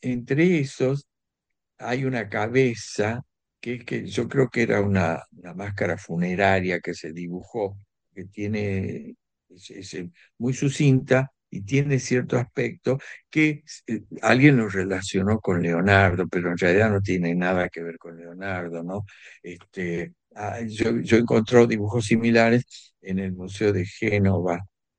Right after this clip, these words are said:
eh, bueno, y en, en mi catálogo aparece así. Entonces, digamos, había esta, estas cosas que había grandes nombres, como esto que te digo de, de Leonardo.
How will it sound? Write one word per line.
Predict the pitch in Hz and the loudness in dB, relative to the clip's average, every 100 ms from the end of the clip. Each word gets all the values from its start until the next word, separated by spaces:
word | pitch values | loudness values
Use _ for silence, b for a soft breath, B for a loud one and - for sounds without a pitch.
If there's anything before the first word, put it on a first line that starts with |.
| - | -20
eh, | 90 85 76 78 101 95 - _ _ _ _ _ _ | -14 -12 -10 -10 -12 -18 -20 _ _ _ _ _ _
bueno, | - 92 | -20 -12
y | 92 92 | -8 -4
en, | 90 | 0
en | 92 | 0
mi | 92 | 2
catálogo | 107 104 113 117 117 | 0 2 4 4 4
aparece | 101 92 92 92 90 | 4 2 0 0 -2
así. | 90 90 B B | 0 -2 B B
Entonces, | 139 170 190 180 - | 0 2 4 4 2
digamos, | 135 135 151 151 | 0 2 4 4
había | 143 165 190 | 4 6 4
esta, | 190 143 131 b b - | 4 -2 -4 b b -16
estas | 139 139 | -4 -4
cosas | 135 170 175 | 0 0 0
que | - | 0
había | 139 139 147 | 2 2 2
grandes | 127 131 147 160 147 143 | 2 4 4 4 2 4
nombres, | 143 123 117 127 | 4 4 2 0
como | 117 107 101 104 85 - _ | 0 0 0 -2 -6 -10 _
esto | - 101 107 | -20 -18 -16
que | 95 | -16
te | 98 | -12
digo | 95 101 104 | -8 -6 -4
de, | 95 90 85 _ _ _ _ | -2 -4 -6 _ _ _ _
de | 107 | -4
Leonardo. | 107 135 156 147 120 117 120 143 | -2 0 0 0 -2 -4 -2 -4